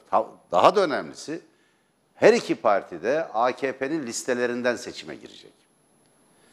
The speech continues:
Yani üstelik de, e, Erdoğan'ın, A K P Genel Başkanı Erdoğan'ın yerli ve milli dediği bir parti Hüdapar.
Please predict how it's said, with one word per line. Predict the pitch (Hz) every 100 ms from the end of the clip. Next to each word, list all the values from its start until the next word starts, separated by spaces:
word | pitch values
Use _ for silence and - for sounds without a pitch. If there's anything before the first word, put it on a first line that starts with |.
| _ _ _ _ _ -
Yani | 76 101 107
üstelik | - - 107 -
de, | 165 131 - -
e, | 92 95 92 92 90 87 85 87 82 82 80 80
Erdoğan'ın, | 85 107 123 123 95 92
A | 113 92
K | 87 92
P | 113
Genel | 92 98 120
Başkanı | 104 - 92
Erdoğan'ın | 87 95 90 90 87 131 - _ _ _
yerli | 85 90 113 120 127 170
ve | 127
milli | 95 101 104 135 147
dediği | 113 87 76 64
bir | 62 -
parti | - 55 - -
Hüdapar. | 73 73 69 60 -